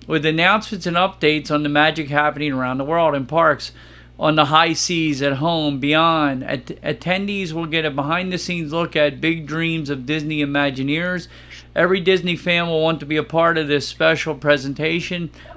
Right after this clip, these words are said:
of full and exciting news. Disney fans can watch D twenty-three live,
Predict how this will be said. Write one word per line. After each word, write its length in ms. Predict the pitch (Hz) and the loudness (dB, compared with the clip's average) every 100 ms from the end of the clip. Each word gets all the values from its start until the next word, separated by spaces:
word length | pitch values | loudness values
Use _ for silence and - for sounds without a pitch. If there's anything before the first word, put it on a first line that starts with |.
| - | -2
of 160 | 143 | -2
full 320 | 127 185 190 190 | 0 2 4 4
and 80 | |
exciting 680 | 156 127 - 160 156 151 151 | 0 -4 0 0 0 -2 -2
news. 520 | 175 185 143 120 117 - - - - - - - | -2 0 -2 -4 -10 -20 -20 -20 -20 -20 -20 -2
Disney 340 | 170 185 226 | 4 4 4
fans 540 | 208 202 185 185 185 147 | 0 0 0 0 -2 -6
can 220 | - 156 | -4 -2
watch 360 | 156 165 160 - | 4 4 2 -4
D 160 | 180 | -4
twenty-three 580 | 170 170 175 170 156 165 | -2 -4 -4 -4 -4 -4
live, 840 | 151 151 160 165 147 131 127 127 | -2 -2 2 4 4 2 -2 -6